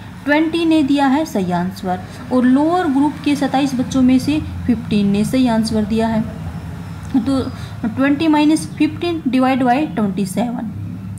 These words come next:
हम, हमने फिर इसको आगे calculate कर लिया, हमारी value आई ज़ीरो पॉइंट वन एट। इस प्रकार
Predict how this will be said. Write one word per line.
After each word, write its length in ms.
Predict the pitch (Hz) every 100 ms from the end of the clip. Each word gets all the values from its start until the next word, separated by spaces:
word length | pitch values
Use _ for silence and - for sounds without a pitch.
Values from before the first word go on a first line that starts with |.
| -
हम, 220 | 214 214
हमने 520 | - 240 214 214 254
फिर 140 | 269 254
इसको 260 | 262 -
आगे 200 | 240 233
calculate 460 | 226 196 190 208 233
कर 160 | - 262
लिया, 200 | 294 269
हमारी 320 | 220 214 226
value 360 | 220 226 240
आई 220 | 208 247 294 - - -
ज़ीरो 240 | 214 240
पॉइंट 340 | 233 190 233 - 214
वन 300 | 196 190 -
एट। 420 | 185 - - -
इस 120 | 320 320
प्रकार 560 | - 330 311 302 311